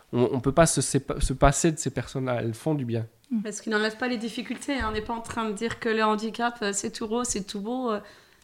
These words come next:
Speaker 3: Bien sûr, hein, c'est beaucoup plus mit-, enfin, c'est beaucoup plus, la vie est beaucoup plus nuancée. Mais, euh, leur présence au cœur du monde, elle est, voilà, elle est à l'image de Dieu. <laughs>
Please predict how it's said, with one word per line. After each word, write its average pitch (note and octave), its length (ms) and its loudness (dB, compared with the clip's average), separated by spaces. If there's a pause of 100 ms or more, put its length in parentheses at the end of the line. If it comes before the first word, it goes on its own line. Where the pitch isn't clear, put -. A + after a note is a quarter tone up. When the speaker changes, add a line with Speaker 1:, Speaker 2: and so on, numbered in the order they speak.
(160)
Speaker 3:
Bien A3 160 2
sûr, C#4 300 2
hein, A3 80 0
c'est G#3+ 160 -4
beaucoup G#3+ 220 -8
plus A3 160 -4
mit-, G#3+ 220 2 (140)
enfin, G#3+ 120 -6
c'est G3 160 -4
beaucoup G#3 200 -8
plus, A3 340 -2
la G3+ 120 4
vie A3 140 2
est A#3+ 60 4
beaucoup G#3 260 -4
plus G#3+ 300 -2
nuancée. A3 500 4 (580)
Mais, A3 340 4
euh, G3 340 4
leur G3 160 2
présence A#3 420 2
au G#3+ 40 2
cœur G#3+ 240 -2
du G3+ 100 -2
monde, A3+ 260 4
elle G3 120 2
est, F#3 360 2 (580)
voilà, F#3+ 340 2
elle G#3 140 2
est G#3+ 40 8
à A3 100 10
l'image A3+ 360 10
de G#3 100 4
Dieu. A3 260 10 (240)
<laughs> A3 160 6